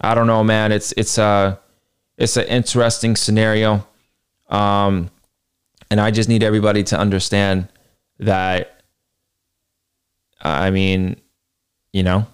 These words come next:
I don't know. It's just, it's real possible, okay? So I just need everybody to understand that. Um, hold on one second, guys. Um,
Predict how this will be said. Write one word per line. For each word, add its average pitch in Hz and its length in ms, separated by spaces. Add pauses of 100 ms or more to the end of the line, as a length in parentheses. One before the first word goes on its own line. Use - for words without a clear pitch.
(100)
I 90 160
don't 95 120
know. 107 180
It's 85 240
just, - 440 (680)
it's - 180
real 147 140
possible, 123 560 (100)
okay? 107 300 (540)
So - 120
I 107 60
just 110 140
need 117 100
everybody 107 440
to 104 100
understand 92 480
that. 80 220 (2000)
Um, 98 880 (120)
hold 113 200
on 98 180
one 101 200
second, 82 540
guys. 73 520 (720)
Um, 87 540